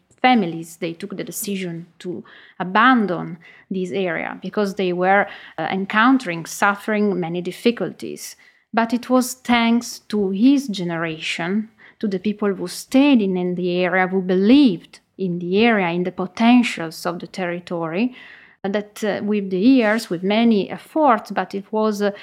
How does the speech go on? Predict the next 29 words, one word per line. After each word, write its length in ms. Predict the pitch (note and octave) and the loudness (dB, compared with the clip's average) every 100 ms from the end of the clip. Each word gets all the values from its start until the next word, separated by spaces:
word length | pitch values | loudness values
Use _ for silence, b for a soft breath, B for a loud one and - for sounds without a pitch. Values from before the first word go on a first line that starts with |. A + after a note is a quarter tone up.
| B B | B B
a 260 | G#3 G3+ G#3+ | -4 -2 2
union 720 | G#3 C#4+ D#4+ G#3+ F3 E3 F3 _ | 4 6 6 4 2 -4 -8 _
of 180 | - F#3+ | -2 -2
efforts, 760 | F3 - A3 F#3+ F3 A#3 - - B B B B - | -4 -4 0 2 2 0 -4 -14 B B B B -12
that 320 | E3 A#3+ A#3+ | -4 -2 -2
they 200 | A3 G#3 | 0 2
were 220 | G#3+ G#3 - | 4 4 4
able 420 | A#3 A3+ B3 C4+ | 2 2 2 0
to 140 | - G#3 | -4 -8
cooperate 880 | - A3 D4 D4 F#3+ E3+ F3 G#3 - | -2 2 2 0 -2 0 -2 -4 -6
and 260 | F#3 F#3+ G3 | -6 -6 -4
to 320 | G#3+ G#3 G#3 | -2 -2 -2
establish, 680 | - - - C4 A3+ F#3 - | -6 -6 0 2 2 -2 -6
to 160 | F3 E3 | -8 -8
create, 640 | - G3 F3+ G#3 G3 - - | -6 -4 0 0 0 -4 -10
to 180 | F#3+ F3+ | -10 -2
write 380 | A3+ A3+ G3+ G#3+ | 2 2 0 -2
the 240 | G3 D#3+ | -6 -6
D 340 | F3+ A#3 A#3+ F#3+ | -2 2 2 2
O 80 | |
C 400 | F3+ - - G3 | -2 -6 -2 -2
first 560 | F#3 - B3+ G#3 G3+ - | -4 2 2 2 -2 -4
and 120 | F3+ | -2
the 80 | F3 | -2
D 300 | F#3 A#3 A#3 | 2 4 4
O 100 | G#3 | 2
C 260 | G#3 F3+ F3 | 0 -8 -6
G 360 | G#3 G3+ - - | -2 -2 -2 -4
after, 540 | F3 - - G#3+ C4 | -6 -6 0 2 2